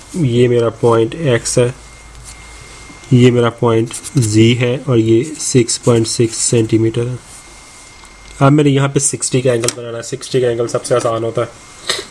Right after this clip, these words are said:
तो एक्स पे मैंने रख के,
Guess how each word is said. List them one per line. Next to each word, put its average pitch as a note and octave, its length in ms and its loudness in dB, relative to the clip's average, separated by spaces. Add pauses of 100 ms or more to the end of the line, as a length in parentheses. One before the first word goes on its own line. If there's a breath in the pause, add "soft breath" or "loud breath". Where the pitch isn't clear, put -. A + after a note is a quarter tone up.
(1080)
तो E3+ 60 -12
एक्स C#3 260 2
पे D3 100 2
मैंने A#2+ 240 2
रख A2+ 320 -4
के, A#2 120 4